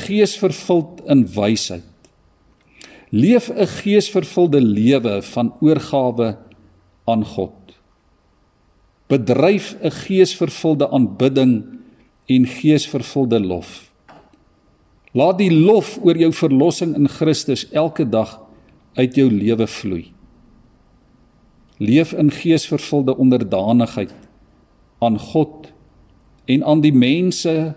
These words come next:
rondom jou en bied geesvervulde weerstand. Mag die Here ons daardeur help. Mag ons geesvervuld, geesgeïnspireerd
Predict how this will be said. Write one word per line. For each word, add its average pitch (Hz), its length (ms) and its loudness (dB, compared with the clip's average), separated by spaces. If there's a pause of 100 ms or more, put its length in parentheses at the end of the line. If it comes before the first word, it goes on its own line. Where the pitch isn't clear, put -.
(160)
rondom 135 500 2
jou 90 180 -4 (1500)
en 104 280 0
bied 127 240 0
geesvervulde 131 920 -2
weerstand. 95 580 -8 (1200)
Mag 123 240 -4
die 135 160 2
Here 147 240 2
ons 143 240 2
daardeur 123 480 -2
help. 90 440 -10 (800)
Mag 147 240 0
ons 180 240 -2
geesvervuld, - 1000 -2 (840)
geesgeïnspireerd 156 1600 -2